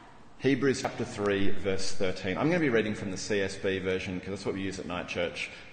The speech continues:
Um, might be slightly different in the N I V. It says, "Encourage each other daily while it is still called today, so that none of you is hardened by sin's deception." Encourage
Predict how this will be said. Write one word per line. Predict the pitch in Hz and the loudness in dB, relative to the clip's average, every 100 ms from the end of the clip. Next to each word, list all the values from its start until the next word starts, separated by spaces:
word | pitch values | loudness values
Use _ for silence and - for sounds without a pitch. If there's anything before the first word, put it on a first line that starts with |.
| 85 | -6
Um, | 92 85 - | -4 -4 -4
might | 98 92 | -6 -6
be | |
slightly | - 117 110 101 | 0 4 4 2
different | 101 101 - | -2 -4 -6
in | 98 | -4
the | 92 | -4
N | 87 | -4
I | 87 | -4
V. | 80 | -6
It | 71 - - - - - - - - - - - - - - - - | -10 -12 -18 -20 -18 -18 -20 -20 -20 -20 -20 -20 -20 -20 -20 -20 -2
says, | 120 117 | 2 2
"Encourage | 117 - 143 160 156 139 - 113 | 2 0 2 2 2 0 -4 -2
each | 117 - | -4 -2
other | 104 104 101 | -4 -2 -4
daily | 98 90 82 69 71 117 117 - - | -2 -2 -2 -4 -6 -8 -8 -14 -8
while | 98 98 98 | -4 -2 -2
it | |
is | 95 | -4
still | - - 147 156 | -6 -4 -2 -2
called | 156 120 107 | 0 0 0
today, | - 101 87 52 82 117 - - - | -2 -2 0 -2 -4 -6 -8 -14 -12
so | - - 165 175 151 | -8 -4 0 2 0
that | - 64 123 - - - - - - | -2 -4 -4 -8 -12 -16 -20 -14 -2
none | 107 120 139 | 0 2 0
of | 139 95 | -2 -4
you | 92 | -6
is | 87 98 | -6 -8
hardened | - - 131 107 76 73 95 - - - - | -10 -6 -2 -2 -4 -10 -12 -14 -20 -16 -8
by | 92 | -6
sin's | 92 - - 101 104 104 - - - - | -6 -10 -8 -4 -2 -4 -6 -14 -18 -16
deception." | 95 - - - - - - - - - - - - - - - - - - - | -14 -12 -14 -14 -14 -16 -18 -20 -20 -20 -20 -20 -20 -20 -20 -20 -20 -20 -20 -18
Encourage | 87 80 - 117 131 127 95 - | -16 -16 -8 -2 0 0 -2 -8